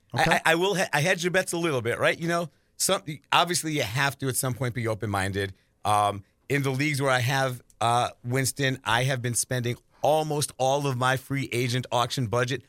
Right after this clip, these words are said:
Speaker 1: buying Fitzpatrick.
Speaker 2: Yes.
Speaker 1: I still think Winston, if, if people are dropping him or selling him for nothing, scoop him up. I still, th-, there's only one reason, Thunder, why he might not start another game.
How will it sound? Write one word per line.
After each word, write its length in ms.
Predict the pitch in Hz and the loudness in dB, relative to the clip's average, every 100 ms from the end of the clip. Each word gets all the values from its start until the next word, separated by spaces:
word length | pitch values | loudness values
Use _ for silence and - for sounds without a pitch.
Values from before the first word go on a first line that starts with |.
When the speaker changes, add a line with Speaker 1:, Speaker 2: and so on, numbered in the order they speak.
| _ 107 | _ -4
Speaker 1:
buying 340 | 104 123 123 | 2 2 2
Fitzpatrick. 640 | - 113 123 92 - - - | -2 -2 0 0 -4 -18 -6
Speaker 2:
Yes. 400 | 127 92 - - - | -4 -4 -8 -6 -2
Speaker 1:
I 60 | |
still 280 | - - 170 | -2 0 -2
think 220 | 160 139 | -2 -2
Winston, 320 | 135 156 - 127 | -2 -2 -2 -2
if, 160 | 117 - | -4 -8
if 100 | 117 | -10
people 220 | 185 196 | -8 -2
are 60 | 214 | 0
dropping 380 | 127 143 170 196 | 4 2 2 0
him 140 | 175 | -2
or 40 | 117 | -2
selling 300 | - 143 156 | -2 -2 -4
him 60 | |
for 120 | - | -2
nothing, 340 | 127 143 196 185 _ _ _ | -2 -2 -6 -10 _ _ _
scoop 300 | - 160 151 | -4 -4 -2
him 120 | 143 | -2
up. 160 | 98 - _ _ _ _ _ _ - | -2 -6 _ _ _ _ _ _ -4
I 140 | 127 - | -4 -4
still, 340 | - - 170 170 - 135 | -8 -2 -4 -4 -6 -4
th-, 140 | 135 | -2
there's 220 | 135 156 | 0 0
only 200 | 165 180 | 0 0
one 320 | 156 151 170 | 0 0 0
reason, 420 | 156 151 120 107 - _ _ _ _ | 0 0 -2 -4 -10 _ _ _ _
Thunder, 400 | - 123 113 113 | -2 -2 0 -2
why 200 | 101 107 | 0 0
he 120 | 120 | 2
might 280 | 113 131 117 | 0 2 0
not 120 | 117 | -2
start 220 | - 123 104 | -4 -4 -2
another 180 | 101 | -4
game. 200 | 90 73 | -4 -8